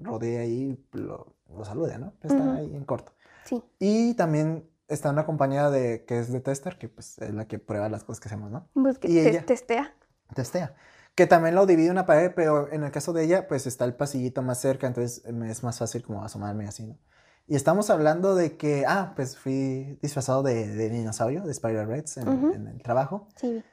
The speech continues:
Speaker 1: Y entonces ella me toma fotos y se las manda a una amiga suya.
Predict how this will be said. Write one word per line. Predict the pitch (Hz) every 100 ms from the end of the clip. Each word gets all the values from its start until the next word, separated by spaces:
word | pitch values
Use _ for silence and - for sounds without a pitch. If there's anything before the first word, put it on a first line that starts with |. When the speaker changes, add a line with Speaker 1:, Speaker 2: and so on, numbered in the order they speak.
| _ _ _ _ -
Speaker 1:
Y |
entonces | 147 143 139 -
ella | 160 160
me | 160
toma | 160 156
fotos | 156 175 170 165 - -
y | 143
se | 139
las | 139 131
manda | 131
a | 135
una | 135
amiga | 135 131
suya. | 123 147 131 117